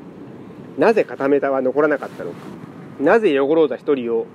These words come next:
危険な野良犬の縄張りに残したのか。猫たちは片目を、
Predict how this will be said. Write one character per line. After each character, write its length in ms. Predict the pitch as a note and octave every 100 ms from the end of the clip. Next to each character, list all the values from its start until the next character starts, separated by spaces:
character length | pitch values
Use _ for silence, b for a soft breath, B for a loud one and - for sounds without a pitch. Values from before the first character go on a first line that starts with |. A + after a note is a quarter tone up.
| -
危 80 | -
険 160 | C#3+ C#3+
な 140 | C3+
野 120 | B2+ B2+
良 140 | C3+
犬 140 | C#3+
の 160 | C#3+ C3+
縄 160 | C3 C3
張 60 |
り 160 | C3+ C3+
に 80 | B2+
残 240 | A#2 D3+
し 80 | D3
た 80 | -
の 60 |
か。 60 | - - - - - - - - - - - - - - - - - - - - - - - - - - -
猫 260 | B2+ D3 C#3+
た 120 | C3+
ち 100 | C#3
は 120 | A#2+
片 200 | C3 C3
目 140 | C#3 C#3
を、 260 | C#3 C#3